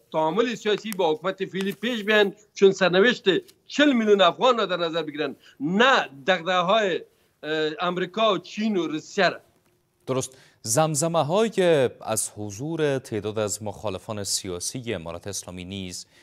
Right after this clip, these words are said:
Speaker 2: در نشست دوحه شنیده می‌شه، هرچند که تا هنوز قطعی نیست. اگر قرار باشه که این طرف ها در این نشست حضور داشته باشند، چقدر می‌تونیم به این که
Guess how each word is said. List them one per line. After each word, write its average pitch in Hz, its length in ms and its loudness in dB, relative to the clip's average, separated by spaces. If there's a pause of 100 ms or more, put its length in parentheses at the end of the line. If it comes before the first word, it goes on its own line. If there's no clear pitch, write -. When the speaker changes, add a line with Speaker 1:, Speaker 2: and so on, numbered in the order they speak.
(240)
Speaker 2:
در 90 180 -6
نشست 107 500 -6
دوحه 85 420 -8 (160)
شنیده 92 380 -12
می‌شه، 85 260 -14
هرچند 123 400 -8
که 120 80 -6
تا 107 120 -10
هنوز 104 280 -8
قطعی 104 400 -12
نیست. 76 340 -10 (340)
اگر 240 160 -2
قرار 208 380 -4
باشه 190 320 -4
که 95 360 -2 (180)
این 170 120 -6
طرف 131 340 -2
ها 85 360 -12 (500)
در 87 80 -4
این 98 160 -6
نشست 95 520 -4
حضور 120 300 -10
داشته 80 300 -10
باشند، 113 440 -14
چقدر 190 380 -4
می‌تونیم 151 580 -6
به 98 60 -4
این 120 220 -8
که 98 340 -6